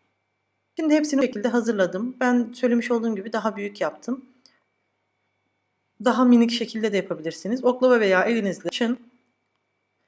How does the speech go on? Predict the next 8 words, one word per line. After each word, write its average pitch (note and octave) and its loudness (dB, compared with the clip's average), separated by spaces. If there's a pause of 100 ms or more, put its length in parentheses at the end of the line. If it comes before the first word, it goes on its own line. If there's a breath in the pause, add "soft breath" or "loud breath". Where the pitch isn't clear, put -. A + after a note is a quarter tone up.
(840)
Ben C4 6
peynir, B3 4 (140)
e, E3 0
kullanacağım. G3 -4
İstediğiniz G3+ -4
iç - -10
harcını E3+ -4
kullanabilirsiniz. G#3 -6